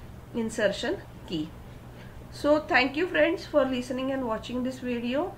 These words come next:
अगर आपको ये video अच्छे लगते हैं तो comment में डालना ना भूलिए, आपके friends के साथ शेयर करना ना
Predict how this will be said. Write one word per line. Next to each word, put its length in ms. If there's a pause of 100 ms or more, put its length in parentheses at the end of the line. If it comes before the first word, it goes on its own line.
(320)
अगर 240
आपको 360 (500)
ये 160
video 280
अच्छे 260
लगते 320
हैं 280
तो 80
comment 480
में 120
डालना 340
ना 160
भूलिए, 460
आपके 300
friends 360
के 120
साथ 180
शेयर 280
करना 300
ना 180